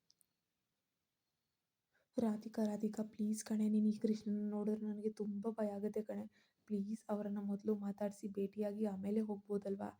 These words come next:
ಎಂದು ನೇಹಾ ಅಳುಕಿನಿಂದನೇ ಕೇಳ್ತಾ ಇದ್ಲು. "ಹೇ ನೇಹಾ, ಯಾಕೆ ಭಯ ಪಡೋಕ್? ಅವನೇನ್ ಹುಲಿನ, ಸಿಂಹನ, ಕಾಡು ಪ್ರಾಣಿನ?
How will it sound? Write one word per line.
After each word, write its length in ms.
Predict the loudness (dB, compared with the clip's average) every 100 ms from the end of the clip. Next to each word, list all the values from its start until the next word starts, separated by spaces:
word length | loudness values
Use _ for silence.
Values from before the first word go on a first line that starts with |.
| _ -20 _ -2
ಎಂದು 200 | 0 2
ನೇಹಾ 380 | 2 0 -2 -4
ಅಳುಕಿನಿಂದನೇ 680 | 2 2 2 2 2 2 2
ಕೇಳ್ತಾ 380 | 0 -4 -6 -2
ಇದ್ಲು. 220 | -2 -4 -12 _ _ _ _ _ _ _ _ _ _ _ _ 2
"ಹೇ 60 | 4 4
ನೇಹಾ, 440 | 0 0 -2 -4 -4 -2 -6 -8 -4
ಯಾಕೆ 420 | -2 -2 -2 -2 0 2
ಭಯ 220 | 2 0
ಪಡೋಕ್? 360 | 2 2 2 0
ಅವನೇನ್ 320 | -2 0 0
ಹುಲಿನ, 420 | 2 2 2 2 0
ಸಿಂಹನ, 560 | -2 -2 -2 -2 -2 -2 -4
ಕಾಡು 280 | -2 -2 0
ಪ್ರಾಣಿನ? 380 | 0 2 0